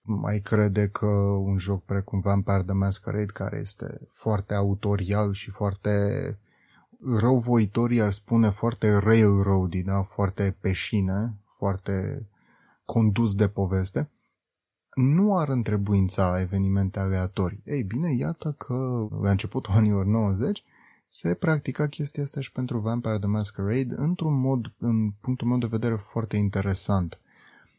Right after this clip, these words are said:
Și anume, ei oferă un tabel cu D douăzeci, ceea ce pentru Vampire e o chestie specială, folosind doar D zece, da?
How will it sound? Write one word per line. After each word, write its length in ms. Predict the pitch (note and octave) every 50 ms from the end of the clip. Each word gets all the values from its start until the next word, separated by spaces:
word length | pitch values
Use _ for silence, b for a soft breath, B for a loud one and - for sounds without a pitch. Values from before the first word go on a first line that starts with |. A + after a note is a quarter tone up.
| b b b _
Și 180 | - - -
anume, 480 | G#2+ G#2+ A2+ A#2+ B2+ C3 B2+ B2 B2 - _ _ _ _ _ - A#2 G#2 G2+ G2 F#2+
ei 180 | G2+ A2+ B2+ D3
oferă 480 | D3+ C3 - - - B2 B2+ C3 C3
un 260 | B2 - - A2 A#2 A#2+
tabel 460 | - G#2+ G2+ F#2 F2+ G#2+ A#2 A#2+ A#2
cu 180 | - - -
D 160 | F#2 F2+ F2 A2
douăzeci, 1000 | A#2 C#3 C3 A2 B2 A#2+ C3+ C3 A#2 G2+ F#2+ G2+ G2+ F#2+ F#2+ G#2+ - - - -
ceea 200 | - - G2 F#2+
ce 240 | F#2+ - - G2 - _ _ _
pentru 280 | - G2 F#2+ F2+ F#2+ F#2+
Vampire 500 | F2 G2+ G2 F#2+ F#2+ - G2 F#2+ F#2 F#2+
e 40 |
o 80 | G2 F#2
chestie 680 | F2+ - - G2+ G2 - G2+ G2+ G2+ G2+ G2+ G2 G2 - _
specială, 720 | - - - - G2 F#2+ - A#2 G#2 F#2+ F2+ F2+ F2+ F#2 F#2+
folosind 480 | - - F#2+ F#2+ F#2+ F2 - G2+ F#2+ F#2
doar 180 | - F#2+ F#2 F2
D 180 | F2+ F#2 F2+
zece, 600 | G#2 G2+ F#2 F2+ G2+ G2+ G#2 - - B2 D3 D#3+ C#3
da? 240 | A2 G#2 G#2 C#3